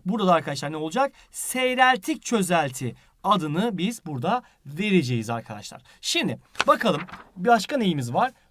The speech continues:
Doygunluklarına göre çözeltilerimiz var. Arkadaşlar çözeltileri biz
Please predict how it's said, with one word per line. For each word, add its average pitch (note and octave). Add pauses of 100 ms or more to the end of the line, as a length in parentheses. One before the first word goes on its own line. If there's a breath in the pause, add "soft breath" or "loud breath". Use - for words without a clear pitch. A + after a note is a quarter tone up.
(140)
Doygunluklarına G3
göre C3+
çözeltilerimiz A#2+
var. A#3+ (200 loud breath)
Arkadaşlar A#3+
çözeltileri G#3+
biz C4